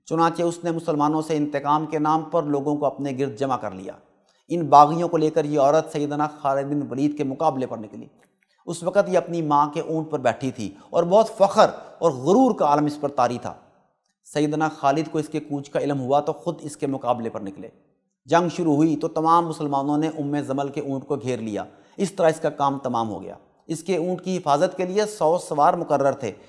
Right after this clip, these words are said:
वो भी इस लड़ाई में मारे गए। इस फतह की खबर भी सैयदना अबू बकर सिद्दीक को भेज दी गई। आसपास कुछ और लोग भी मुसलमानों के खिलाफ साजिशें कर रहे थे।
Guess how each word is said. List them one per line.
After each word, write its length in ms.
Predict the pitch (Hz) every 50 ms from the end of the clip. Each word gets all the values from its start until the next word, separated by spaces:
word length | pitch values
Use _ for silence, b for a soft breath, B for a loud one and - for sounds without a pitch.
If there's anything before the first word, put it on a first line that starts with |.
| B B B
वो 160 | 156 170 180
भी 100 | 175 175
इस 140 | 180 156 -
लड़ाई 220 | 147 143 139 139 135
में 100 | 135 127
मारे 260 | 113 104 101 101 95
गए। 160 | 92 92 - - _ _ _ _ _ _ _ _
इस 160 | 208 208 -
फतह 240 | - 180 175 190 196
की 120 | 175 185 175
खबर 300 | - 160 160 170 175 170
भी 140 | 175 185
सैयदना 320 | 180 180 165 151 147 151 156
अबू 120 | 151 147
बकर 180 | 147 147 156 156
सिद्दीक 360 | - 151 139 139 139 135 139
को 100 | - 143
भेज 240 | 131 131 123 117 117
दी 100 | 127 113
गई। 180 | 113 117 120 - - _ _ _ _ _ b b b b b -
आसपास 500 | - 165 185 180 - - 170 170 170 170 -
कुछ 200 | 180 - - -
और 260 | 156 160 165 165 170
लोग 240 | 165 160 151 147 143
भी 100 | 160 156
मुसलमानों 520 | 156 147 - 151 139 139 139 147 147 147
के 100 | 147 151
खिलाफ 260 | 147 143 131 131 131
साजिशें 460 | - - 131 123 120 123 - - 135
कर 160 | 117 113 110 107
रहे 220 | 107 107 107 104
थे। 140 | 101 98